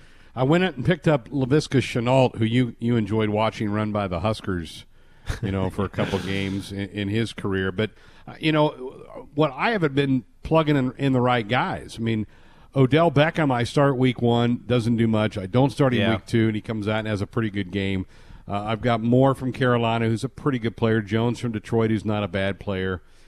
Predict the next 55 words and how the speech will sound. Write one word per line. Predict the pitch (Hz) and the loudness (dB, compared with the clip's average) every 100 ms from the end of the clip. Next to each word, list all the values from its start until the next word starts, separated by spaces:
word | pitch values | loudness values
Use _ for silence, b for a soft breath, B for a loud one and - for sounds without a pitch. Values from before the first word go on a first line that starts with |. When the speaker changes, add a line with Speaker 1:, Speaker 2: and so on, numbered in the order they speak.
| b b | b b
Speaker 1:
Um, | 90 92 95 92 | -6 -2 -2 -4
so, | - 131 120 123 131 123 - - - | -4 2 4 4 0 -8 -16 -20 -10
and | 117 117 | -4 -4
Crowder, | - 160 196 131 139 110 | 0 0 2 2 0 0
who | 127 120 - | 0 0 -4
f-, | 117 | -10
I | 107 113 | -6 0
love | 127 185 | 2 2
from | 139 120 | 2 -2
the | |
Jets, | 101 131 202 165 - | 0 0 0 -4 -8
but | - 143 135 | -2 -2 -2
he's | 139 240 285 | 0 0 0
hurt | 151 117 80 | -2 -2 -2
now, | 95 90 | -4 -4
and | 92 | 0
he's | 107 | 0
Speaker 2:
Yeah, | 95 | 0
Speaker 1:
on | 104 98 | 0 0
the, | |
on | |
the | 113 | -2
Speaker 2:
hamstring. | 113 101 95 95 | -2 -4 -4 -4
Speaker 1:
pine. | 98 95 90 | -4 -4 -6
So, | - 120 110 98 - b b b b | -2 2 2 2 -4 b b b b
you | 123 | 0
know, | 135 139 | 2 2
and, | 127 131 | 0 -2
and, | 135 123 | -4 -6
and | 135 120 | -4 -6
Crowder | - 208 247 143 | -4 -2 -2 -2
is | 123 117 117 | -4 -2 0
a | 104 82 | 0 -2
high-volume | - 160 147 117 131 127 92 | -4 0 0 0 -2 -2 -2
guy. | 90 107 92 | -4 -4 -4
They | 101 131 | -2 -2
love | 110 123 110 | 0 0 0
to | |
just | 95 92 | -4 -4
dink | - 110 | -4 -4
Speaker 2:
Yeah. | 98 87 | -4 -4
Speaker 1:
it | |
to | 90 | -4
him | 110 104 | -4 -2
all | 104 101 | -2 -4
the | 87 | -6
time. | - 123 110 95 | -6 -4 -4 -4
So | 113 | -4
I | 127 | -4
can't | - 143 | -4 -4
wait | 123 127 | -2 -4
to | 120 | -4
get | 110 104 | -4 -4
him | 110 | -4
back, | 98 113 113 | -2 0 0